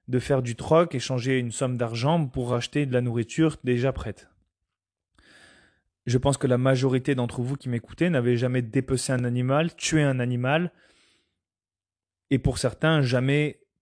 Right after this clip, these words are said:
planté et, et cueilli des, ses propres fruits et légumes. Donc l'urbanisation nous a rendus faibles. Faibles, euh, dans le sens...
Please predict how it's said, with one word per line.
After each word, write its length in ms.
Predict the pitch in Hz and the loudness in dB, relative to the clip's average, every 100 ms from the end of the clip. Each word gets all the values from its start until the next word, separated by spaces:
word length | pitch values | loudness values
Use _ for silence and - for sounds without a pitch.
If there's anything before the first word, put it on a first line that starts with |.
| _ - | _ -6
planté 760 | 135 123 123 156 160 156 - _ _ _ _ _ _ _ _ _ _ _ _ _ - | -2 0 0 2 2 0 -6 _ _ _ _ _ _ _ _ _ _ _ _ _ -4
et, 500 | 131 123 123 113 131 | 0 2 2 -2 -4
et 100 | 123 | -6
cueilli 400 | - 135 131 147 | -2 2 2 2
des, 400 | 127 123 113 107 _ _ _ - - | 0 0 0 -4 _ _ _ -20 -14
ses 160 | - | -10
propres 360 | 120 131 123 123 | -4 -2 -2 -4
fruits 300 | - 135 110 | -4 -2 0
et 40 | |
légumes. 360 | 110 123 107 92 - _ _ _ _ _ _ _ _ - | -2 -2 -4 -8 -12 _ _ _ _ _ _ _ _ -6
Donc 140 | 123 | 2
l'urbanisation 720 | 151 147 143 143 139 - 196 | 2 4 2 4 2 2 2
nous 200 | 143 123 | 2 2
a 40 | |
rendus 340 | 123 123 120 117 | 2 0 -2 -6
faibles. 540 | - 156 131 101 95 - - _ _ _ _ _ _ _ _ _ _ _ _ _ _ _ _ - | -4 0 0 -2 -10 -16 -20 _ _ _ _ _ _ _ _ _ _ _ _ _ _ _ _ -16
Faibles, 680 | - - 156 165 123 120 | -8 2 4 4 0 0
euh, 300 | 117 117 113 - _ _ _ _ | 0 0 -2 -6 _ _ _ _
dans 240 | 123 120 123 | -6 -2 -2
le 60 | |
sens... 580 | 120 139 135 127 - | 0 0 0 -2 -6